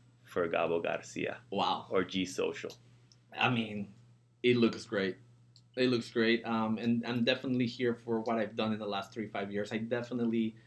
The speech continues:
Speaker 2: you know, the last two years I went, um, kinda like I put my head down for two years. I put my head down and just hit the books, hit the courses, create, consume content, get, got my mindset right, got my priorities right,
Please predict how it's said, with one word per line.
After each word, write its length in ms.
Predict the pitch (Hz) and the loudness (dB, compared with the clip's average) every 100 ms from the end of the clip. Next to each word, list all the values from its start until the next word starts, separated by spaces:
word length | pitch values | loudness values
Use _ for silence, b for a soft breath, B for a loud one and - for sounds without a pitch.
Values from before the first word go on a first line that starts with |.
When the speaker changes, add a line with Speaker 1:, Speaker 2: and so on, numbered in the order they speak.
| b b b b _ _ | b b b b _ _
Speaker 2:
you 120 | 127 | 0
know, 60 | 123 | 2
the 60 | 117 | 6
last 240 | 127 - | 4 4
two 80 | 131 | 0
years 400 | 120 120 117 113 | 2 4 2 2
I 140 | 117 117 | 0 0
went, 460 | 113 110 107 98 | 0 0 -2 -4
um, 380 | 107 101 95 92 - _ _ _ _ _ _ | -4 -2 -4 -10 -18 _ _ _ _ _ _
kinda 200 | - 139 | -4 0
like 100 | 123 | 0
I 60 | 113 | 0
put 160 | 139 123 | 0 0
my 100 | 113 | 0
head 180 | 117 | -2
down 260 | 113 107 127 - - - _ | -2 -4 -6 -10 -20 -20 _
for 240 | 123 104 - _ - | -6 -6 -10 _ -2
two 100 | 208 | 0
years. 320 | 123 - - | 0 -2 -6
I 40 | - | -8
put 160 | 143 | -4
my 80 | 139 | -2
head 180 | 135 127 | -2 -2
down 360 | 123 120 117 - - | 0 0 -2 -6 -6
and 520 | 113 110 104 101 98 - - _ _ - | -2 -2 -2 -4 -6 -12 -20 _ _ -4
just 300 | 127 117 - | -2 -2 -4
hit 200 | 139 135 | -6 -4
the 60 | |
books, 420 | 131 131 123 123 - - | -4 -2 -2 -4 -16 -10
hit 180 | 131 | -6
the 80 | 131 | -6
courses, 580 | - 135 123 127 117 - b b b b b - | -2 -2 -2 -2 -6 -6 b b b b b -8
create, 440 | 147 139 123 131 | 0 2 0 -2
consume 420 | 139 123 - 143 | -4 -4 -2 -2
content, 580 | 139 131 127 127 120 117 | -2 -2 0 0 -2 -2
get, 280 | 139 127 135 | -2 -2 0
got 220 | 135 123 | 0 0
my 80 | 131 | 0
mindset 480 | 131 123 123 127 123 | 0 0 0 -2 -2
right, 340 | 123 117 117 - | 0 0 0 0
got 180 | 131 | 0
my 100 | 139 | 0
priorities 580 | 127 127 120 123 120 117 | -2 0 0 0 -2 -2
right, 260 | 120 120 | -2 -2